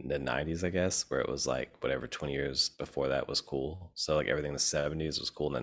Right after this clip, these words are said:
nineties, right? So now it's, like, everything that's cool now is shit that was cool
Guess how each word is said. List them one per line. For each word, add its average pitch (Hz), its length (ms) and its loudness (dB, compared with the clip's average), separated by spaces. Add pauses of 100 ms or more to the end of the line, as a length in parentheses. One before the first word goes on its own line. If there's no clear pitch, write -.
nineties, 76 600 -2 (520)
right? 80 320 0
So - 120 4
now 73 200 0
it's, - 160 -2
like, 60 80 0
everything 78 220 0
that's 71 160 0
cool 76 240 0
now 73 320 4
is 73 240 0
shit - 240 -4
that - 160 0
was - 100 -2
cool 67 460 -2